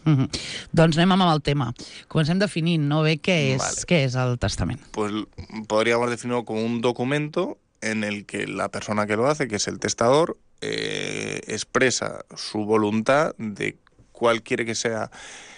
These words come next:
Speaker 2: el destino de sus bienes el día que, que él ya no esté. Es decir, cómo se hace para el día que ya no esté, lo puede, lo, obviamente lo hace en vida, pero no surte efectos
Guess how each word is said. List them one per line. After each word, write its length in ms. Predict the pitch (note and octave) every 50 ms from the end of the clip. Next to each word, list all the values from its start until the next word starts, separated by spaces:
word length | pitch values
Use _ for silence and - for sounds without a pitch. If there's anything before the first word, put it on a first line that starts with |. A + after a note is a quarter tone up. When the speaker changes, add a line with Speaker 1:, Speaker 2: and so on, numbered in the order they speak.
| - - - _ _ -
Speaker 2:
el 500 | - - G#2+ G#2+ G#2 G#2 G#2 G#2 G#2 G2+
destino 480 | G2+ A2 G#2 - - - B2 A#2 A#2+ A#2
de 100 | A2+ A2
sus 260 | - - A#2+ A2+ A#2+
bienes 460 | B2+ C3+ C#3 C#3+ D3 D3+ D3+ - - -
el 240 | - A2+ A2+ A2 G#2
día 240 | G2+ A2+ A#2 A#2+ A#2
que, 560 | - - G2+ G2+ G2+ - - - - - - - -
que 120 | - G2+ G2
él 120 | G#2+ A2
ya 100 | A2 A2+ G#2+
no 80 | G#2+
esté. 240 | G2+ - - F2 F2
Es 80 | - G2
decir, 380 | G2+ G2+ - - - - - - - - - - - - - C2+ C2 - _ -
cómo 340 | - G#2 G#2 G#2 A2+ A#2 A2
se 180 | - - A#2+
hace 240 | C3 C3 - A2 G#2+
para 200 | G2+ A2 G#2+ G2+
el 100 | G2+ G#2
día 180 | A2+ A#2 A2+ G#2
que 120 | G2 G2
ya 140 | G2+ G#2 G#2+
no 100 | A2+ A#2+
esté, 340 | B2 - - D#3 E3 F3+ E4+ - _ _ _ _ _ _ _ _ - -
lo 300 | - A2+ G#2+ G#2+ G#2+ G#2 G2+
puede, 360 | - A#2 A#2 A#2 A2+ A2+ - -
lo, 180 | A2 G#2 G#2+ -
obviamente 580 | - - - - G#2+ G#2+ A2+ A#2 A#2 G#2+ G2
lo 80 | - -
hace 140 | - - G2
en 80 | G2+
vida, 300 | A2+ C3 C#3+ E3 F#3 G#3+ - _ _ _ - - - _ _ _ _ _ _ _ _ _ -
pero 320 | - C#3+ D3+ E3 E3 - - -
no 320 | B2 B2 A#2+ B2+ C3 B2
surte 360 | - - C3 A#2+ A#2+ - C3
efectos 580 | B2 - - D3 - - - E3+ F3+ F3 -